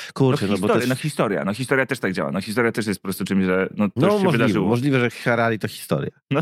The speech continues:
Speaker 2: tak, no.
Speaker 1: <laughs>
Speaker 2: Ty
Speaker 1: I
Speaker 2: masz
Speaker 1: powinien
Speaker 2: naprawdę
Speaker 1: być na
Speaker 2: ksi-,
Speaker 1: maturze.
Speaker 2: czy ty czytasz ksi-, podręczniki od historii i masz takie,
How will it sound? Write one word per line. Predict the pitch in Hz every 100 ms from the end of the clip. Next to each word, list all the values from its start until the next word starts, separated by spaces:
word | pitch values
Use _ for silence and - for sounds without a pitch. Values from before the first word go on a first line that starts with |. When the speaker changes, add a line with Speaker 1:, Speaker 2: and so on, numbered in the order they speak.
| -
Speaker 2:
tak, | 185 123 123
no. | 120
Speaker 1:
<laughs> | - - - -
Speaker 2:
Ty | 151 - - - - - - 302 -
Speaker 1:
I |
Speaker 2:
masz | 156
Speaker 1:
powinien | 151 151
Speaker 2:
naprawdę | 156
Speaker 1:
być | 151
na | 151
Speaker 2:
ksi-, | 156
Speaker 1:
maturze. | 156 202 127 87 -
Speaker 2:
czy | 127
ty | 143 135
czytasz | 147 139 123
ksi-, | - -
podręczniki | 135 131 127 123 127
od |
historii | 123 120 127 120
i |
masz | 120 113
takie, | 117 135